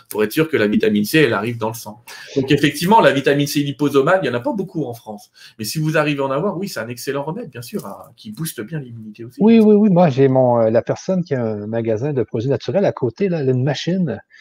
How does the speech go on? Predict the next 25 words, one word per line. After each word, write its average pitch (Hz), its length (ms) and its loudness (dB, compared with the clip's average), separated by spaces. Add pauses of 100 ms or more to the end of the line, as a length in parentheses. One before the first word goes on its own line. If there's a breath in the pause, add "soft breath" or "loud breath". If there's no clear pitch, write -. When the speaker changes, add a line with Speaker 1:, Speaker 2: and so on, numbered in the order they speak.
(220 soft breath)
Speaker 2:
Elle 120 140 -2
met 143 120 2
de 127 60 0
la 120 100 6
lécithine, 180 840 0
elle 135 120 -2
met 139 200 -2
de 131 100 -4
la 117 460 0
vitamine 151 520 0
C 170 520 2
avec 127 220 0
de 123 80 0
l'eau 139 340 0
pure 160 460 -2
et 120 80 0
puis - 160 -2
elle 113 80 2
fait - 140 -6
un 131 40 0
Speaker 1:
Ah, 120 60 -2
tu - 60 -2
Speaker 2:
genre - 80 2
de 113 40 2
Speaker 1:
mets, 117 140 6